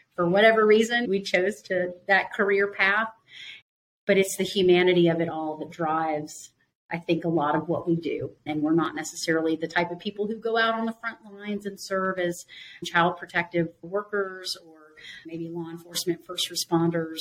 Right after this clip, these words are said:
those folks that are out boots on the ground in the community, but we know and we see the value of technology and how it can help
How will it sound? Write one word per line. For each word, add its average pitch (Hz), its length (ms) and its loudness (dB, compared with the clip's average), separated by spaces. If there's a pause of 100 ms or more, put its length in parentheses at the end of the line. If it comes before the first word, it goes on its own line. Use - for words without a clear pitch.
(120)
those 170 220 -4
folks 170 300 -2
that 170 80 -6
are 160 160 -16
out 175 280 0
boots 175 260 -6
on 170 100 4
the 170 60 8
ground 165 380 0
in 165 60 -4
the 165 80 -8
community, 160 560 -8
but 165 160 -16
we 185 200 -18
know 170 500 -14
and 175 80 -16
we 170 80 -12
see 180 360 -6
the 180 100 0
value 160 420 2
of 160 100 -18
technology 156 640 -4
and 151 100 -8
how 156 200 -16
it 165 240 -10
can 156 260 6
help - 460 -6